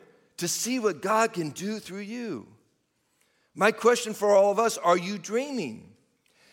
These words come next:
Because if you're not dreaming, then you're probably stopped believing. And when we stop believing what God can do, we lose our passion.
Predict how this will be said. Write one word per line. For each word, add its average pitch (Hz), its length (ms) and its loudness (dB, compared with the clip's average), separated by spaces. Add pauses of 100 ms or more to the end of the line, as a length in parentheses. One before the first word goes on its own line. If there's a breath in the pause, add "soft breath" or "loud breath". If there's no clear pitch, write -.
(180 soft breath)
Because 202 320 2
if 185 140 -8
you're 214 140 -4
not 247 440 4
dreaming, 226 600 0
then 190 100 0
you're 196 140 2
probably 220 440 0
stopped - 520 -2
believing. 123 600 -8 (1700)
And 180 140 2
when 190 100 2
we 185 100 0
stop 254 400 4
believing 226 400 0
what 185 180 2
God 190 220 8
can 170 140 -4
do, 165 200 -2
we 131 140 -4
lose 120 260 -6
our 101 140 -10
passion. - 560 -12